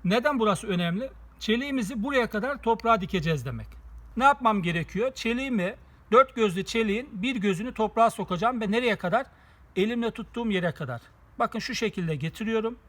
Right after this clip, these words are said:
Bastırıyorum. Elimin toprak seviyesine gelinceye kadar bastırıyorum. Evet. Ne oldu şimdi? Çeliğimizi diktik.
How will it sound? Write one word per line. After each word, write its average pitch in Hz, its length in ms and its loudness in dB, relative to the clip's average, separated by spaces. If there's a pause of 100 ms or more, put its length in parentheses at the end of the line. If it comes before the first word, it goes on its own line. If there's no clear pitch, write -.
(1040)
Bastırıyorum. 208 800 0 (640)
Elimin 226 400 0
toprak 233 480 0
seviyesine 214 480 -2
gelinceye 202 560 0
kadar 202 300 -2
bastırıyorum. 156 580 -2 (480)
Evet. 175 240 0 (640)
Ne 247 80 4
oldu 269 260 4
şimdi? 220 300 -4
Çeliğimizi 214 520 -2
diktik. 240 340 -8